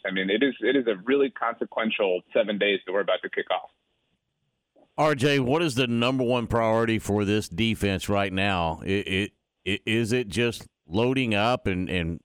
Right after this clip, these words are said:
Speaker 2: piling in the box and stopping the run? Because,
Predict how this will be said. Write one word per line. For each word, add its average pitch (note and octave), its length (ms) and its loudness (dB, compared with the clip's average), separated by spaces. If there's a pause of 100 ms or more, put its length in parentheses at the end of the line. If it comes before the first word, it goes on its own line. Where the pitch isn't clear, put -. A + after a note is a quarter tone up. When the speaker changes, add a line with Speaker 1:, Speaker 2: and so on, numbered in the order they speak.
Speaker 2:
piling A2 400 0
in A2+ 100 0
the G#2+ 80 0
box G2 400 0
and G2 120 -2
stopping G#2 420 -2
the G2+ 80 0
run? G#2+ 380 0
Because, G2 520 -2